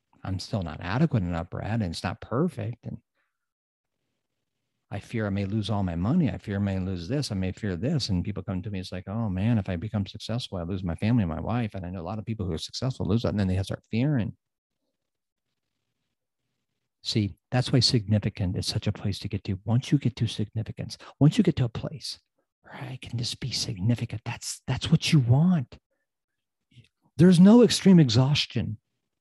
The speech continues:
when you're being significant. I'm telling you, there's no exhaustion when you're being significant in people's lives. It fuels you. It makes you feel powerful. It's amazing how you feel, even though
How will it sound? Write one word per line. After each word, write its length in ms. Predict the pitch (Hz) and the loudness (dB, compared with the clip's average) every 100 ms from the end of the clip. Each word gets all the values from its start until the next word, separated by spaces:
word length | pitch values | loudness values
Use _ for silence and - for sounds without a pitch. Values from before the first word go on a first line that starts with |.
| _ _ | _ _
when 140 | 127 | 8
you're 100 | 127 | 8
being 240 | - 120 117 | 8 6 6
significant. 600 | 127 107 113 113 104 104 | 2 2 2 2 0 0
I'm 100 | 110 | 2
telling 500 | - 190 254 262 185 | 4 6 8 8 8
you, 120 | 120 | 8
there's 200 | 131 123 | 6 8
no 200 | 180 220 | 10 10
exhaustion 920 | 180 151 196 233 190 - 180 143 113 - - | 6 6 6 6 4 4 8 8 6 0 2
when 180 | 151 180 | 8 10
you're 120 | 185 | 10
being 360 | 147 185 202 202 | 8 6 8 6
significant 680 | - 165 139 170 165 170 160 | 6 4 8 8 8 6 6
in 80 | 143 | 6
people's 400 | 143 135 127 107 | 4 4 4 4
lives. 560 | 113 120 120 110 101 | 4 4 6 4 4
It 160 | 120 - | 0 -2
fuels 800 | - - 175 180 175 175 160 131 | -16 4 10 12 12 12 10 8
you. 480 | 143 135 120 104 - - - | 10 10 10 6 2 -12 2
It 80 | 156 | 6
makes 280 | 180 175 - | 6 6 6
you 120 | 175 | 8
feel 180 | 190 175 | 8 6
powerful. 880 | - 185 190 185 165 151 127 110 - - - _ _ | 4 6 8 8 6 6 6 6 0 -18 -20 _ _
It's 180 | - - | -8 -6
amazing 760 | - 151 151 180 190 147 143 120 | 2 6 8 8 6 6 4 4
how 100 | 123 | 2
you 220 | 123 113 | 0 -2
feel, 500 | - 127 107 80 120 _ | 0 0 0 -2 -12 _
even 480 | 214 247 254 185 165 | 2 4 8 10 10
though 460 | 185 208 139 110 | 8 8 6 2